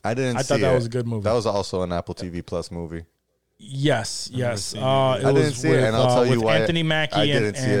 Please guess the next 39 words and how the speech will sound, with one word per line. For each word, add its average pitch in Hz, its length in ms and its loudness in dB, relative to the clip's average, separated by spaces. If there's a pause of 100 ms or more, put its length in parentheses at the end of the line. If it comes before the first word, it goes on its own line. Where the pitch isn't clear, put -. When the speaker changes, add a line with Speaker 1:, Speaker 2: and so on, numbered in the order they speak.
Speaker 2:
and, - 80 -2
Speaker 1:
It - 20 0
was 120 220 0
Speaker 2:
um, 113 60 -4
Speaker 1:
because 113 220 -6
Speaker 2:
Samuel 127 320 0
L. 120 120 2
Jackson. 107 500 -8
Speaker 1:
I 101 100 -2
didn't 101 160 -4
see 90 140 -4
it 82 80 0
because 76 240 -6
it 73 60 -10
was 73 120 -10
Anthony 71 320 -12
Mackie. - 380 -16 (160)
I'll, - 220 -8
I'll 69 100 -6
be 71 160 -10
honest. 69 420 -14 (680)
<laughs> 127 120 0 (760)
Speaker 2:
No, 180 260 6
and 165 60 4
it 180 60 6
was 180 180 8
actually 175 360 2
really 160 260 6
good. 139 400 2
It, - 100 -8
it, 131 680 0
that, 135 240 -2
that 165 180 2
one 175 180 4
was 151 140 4
actually 143 360 0
a 127 40 0
good 117 180 -2
movie, 104 320 -4